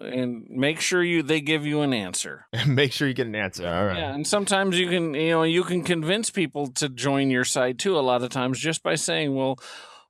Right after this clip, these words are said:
Speaker 1: why does this happen? Why does this have to be that way?"
Speaker 2: Because it's a status quo.
Speaker 1: Yeah, yeah,
Speaker 2: <laughs>
Speaker 1: yeah.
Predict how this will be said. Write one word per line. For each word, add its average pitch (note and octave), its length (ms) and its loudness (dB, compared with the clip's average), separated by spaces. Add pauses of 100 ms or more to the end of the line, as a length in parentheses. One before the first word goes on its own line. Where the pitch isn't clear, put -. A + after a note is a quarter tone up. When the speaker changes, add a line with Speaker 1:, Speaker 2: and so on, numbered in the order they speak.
Speaker 1:
why C#3 300 2
does E3 260 2
this D3+ 200 2
happen? G#2 480 -4
Why A#2+ 180 2
does D#3+ 220 0
this E3 180 0
have C#3 380 -2
to C#3+ 100 -2
be C#3+ 240 2
that A2+ 260 0
way?" D#2 320 -8 (140)
Speaker 2:
Because D3+ 320 4
it's D3 140 0
a - 40 -4
status D3+ 440 2
quo. D3 640 0
Speaker 1:
Yeah, D3+ 360 0 (100)
yeah, E3+ 360 4
Speaker 2:
<laughs> - 40 -8
Speaker 1:
yeah. C3+ 300 0